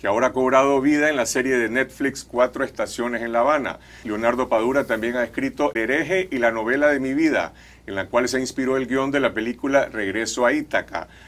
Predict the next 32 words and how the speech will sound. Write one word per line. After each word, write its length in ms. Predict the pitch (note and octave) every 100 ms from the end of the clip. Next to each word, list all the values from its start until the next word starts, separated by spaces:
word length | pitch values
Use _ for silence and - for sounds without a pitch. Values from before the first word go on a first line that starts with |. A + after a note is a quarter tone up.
| -
Padura 280 | - C3 E3+
estuvo 240 | F3 F3+ F3+
en 100 | F3
Managua 440 | D3+ D#3+ F3+ F#3+
durante 440 | F3+ D3 B2 C3+
una 220 | B2+ C#3 D3+
semana 500 | C#3+ C3 C#3 D#3 E3+
en 100 | D#3+
Centroamérica 800 | B2+ A#2 - A2+ C#3 D3 C3
Cuenta, 500 | - D#3 D3 - C#3 F3 - -
donde 200 | A2 G#2
se 120 | G2+
encontró 640 | G#2+ G2+ G#2 G#2 C3+ F3+ -
con 140 | C3
sus 180 | A2+ A2+
lectores 420 | G#2+ G#2 C#3 C#3+
nicaragüenses, 840 | C3+ C3 C3 B2+ F3+ E3+ - F#2+ E2 - - -
pero 180 | A2 F#2+
además 260 | G2 B2
habló 400 | C3+ C3 C#3+ D#3+
sobre 300 | D#3 B2 G#2
novela 340 | G2+ G#2 B2 B2+
negra, 460 | D#3 E3 D#3+ D#3+
sobre 240 | C#3+ A2+ G#2
los 140 | G2+
premios 360 | - B2+ C3+ A#2
literarios, 720 | A#2 G#2 A#2 E3 D3+ D3 C#3
sobre 220 | A#2 G#2+
la 140 | G#2 G2+
relación 680 | G2+ F#2+ - B2+ C#3+ D3 A#2+
entre 340 | A2 - G#2+
la, 180 | G#2+